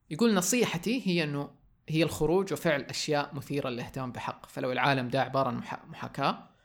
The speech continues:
هو ينصح إنه أخرج وسوي أشياء من جد مثيرة، أشياء تحمسك، ألعب، كون جزء من دي اللعبة، استمتع باللعبة." و-،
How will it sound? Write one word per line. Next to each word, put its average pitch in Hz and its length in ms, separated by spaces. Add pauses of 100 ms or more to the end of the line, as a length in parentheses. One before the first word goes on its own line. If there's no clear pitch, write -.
(600)
هو 190 180
ينصح 175 440
إنه 156 320
أخرج 190 480 (560)
وسوي 214 320
أشياء 190 340
من 156 180
جد 190 220
مثيرة، 139 420
أشياء - 240
تحمسك، - 720 (280)
ألعب، 165 360 (340)
كون 180 320
جزء 135 320
من 127 160
دي 131 120
اللعبة، 123 340
استمتع - 420
باللعبة." - 460 (1500)
و-، 127 720